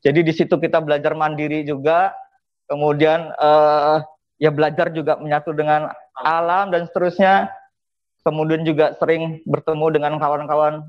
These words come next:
di masjid pada bulan-bulan tertentu, kita mendengarkan nasihat dari seorang ustadz, kemudian kita sholat tahajud, ngaji, dan seterusnya. Sampai kepada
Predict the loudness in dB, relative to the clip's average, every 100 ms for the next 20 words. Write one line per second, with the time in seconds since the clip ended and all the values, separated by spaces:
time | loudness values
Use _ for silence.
0 | -12 -8 -4 -4 -4 0 0 0 0 0
1 | 2 2 0 -2 -2 -2 -4 -2 -2 2
2 | 2 4 0 0 0 -2 -14 _ _ _
3 | _ 0 2 2 -2 -2 -2 0 0 2
4 | 0 0 -2 -2 -6 -8 0 0 0 -2
5 | 2 2 0 -2 0 2 0 0 0 0
6 | -2 -6 _ -4 0 2 2 0 2 2
7 | 4 0 0 -8 _ 0 0 2 0 0
8 | 0 0 2 0 2 2